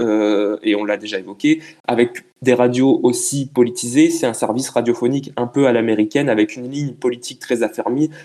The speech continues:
très affirmée, pardon, laissant quand même très peu de place à la pluralité des idées.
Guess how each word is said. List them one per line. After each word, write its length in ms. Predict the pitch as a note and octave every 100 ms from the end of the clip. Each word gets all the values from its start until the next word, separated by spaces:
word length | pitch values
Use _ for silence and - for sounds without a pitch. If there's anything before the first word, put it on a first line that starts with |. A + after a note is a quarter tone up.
| -
très 220 | C#3+ C3
affirmée, 380 | A#2+ A#2 B2+ D3
pardon, 420 | - A2+ C#3 D3
laissant 360 | A2+ A#2 B2+ C3+
quand 120 | A2
même 140 | A2+
très 220 | B2 - A#2+
peu 100 | G#2+
de 60 |
place 420 | - B2 B2+ - -
à 80 | A#2
la 80 | -
pluralité 560 | - G#2+ G2+ G2 B2
des 200 | A#2 G#2+
idées. 200 | G2 E2+